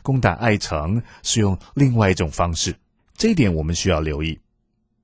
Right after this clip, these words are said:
所以第四点我要分享的是，神的道路高过人的道路，神的意念高过人的意念。我们只要紧紧地抓住神，其他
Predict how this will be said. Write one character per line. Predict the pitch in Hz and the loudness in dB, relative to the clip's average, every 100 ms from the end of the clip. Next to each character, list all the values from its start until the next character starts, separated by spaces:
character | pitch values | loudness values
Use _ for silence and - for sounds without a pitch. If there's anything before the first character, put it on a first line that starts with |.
| _ _ _ _ _ - | _ _ _ _ _ -6
所 | 120 | -4
以 | |
第 | 107 117 | 0 0
四 | - 113 | 2 2
点 | 92 80 | 2 0
我 | 85 | 0
要 | 90 | 0
分 | 95 95 | 0 0
享 | 82 | -2
的 | 78 | -4
是， | - 87 78 | -4 -2 -2
神 | - 107 | -2 0
的 | 110 | 0
道 | 117 104 | 2 2
路 | 92 92 | 4 0
高 | 80 92 87 | 0 0 0
过 | 87 85 76 | 2 0 0
人 | 98 80 | -4 -4
的 | 78 | -2
道 | 82 76 | -2 -2
路， | 76 73 _ _ _ _ _ - | -4 -8 _ _ _ _ _ -10
神 | - | -4
的 | 87 | -4
意 | 73 87 | -2 -2
念 | 85 78 71 _ _ | 0 -2 -6 _ _
高 | - 80 | -2 -2
过 | 76 90 80 73 - _ _ _ | 0 0 -2 -2 -12 _ _ _
人 | - 82 | -6 -4
的 | 78 | -2
意 | 87 | -2
念。 | 80 76 _ _ _ _ _ _ _ - | -2 -4 _ _ _ _ _ _ _ -6
我 | 95 | 0
们 | 95 | 0
只 | 90 | 4
要 | 98 | 4
紧 | 90 87 90 | 2 0 -2
紧 | 90 82 | 0 -2
地 | 80 78 | -2 -4
抓 | - 104 92 | -2 -2 -2
住 | 90 95 | -4 -4
神， | 80 - - - 78 73 85 _ _ _ _ _ _ _ _ _ - | -4 -2 -2 -2 -4 -4 -6 _ _ _ _ _ _ _ _ _ -8
其 | - | -4
他 | 151 175 | -2 -2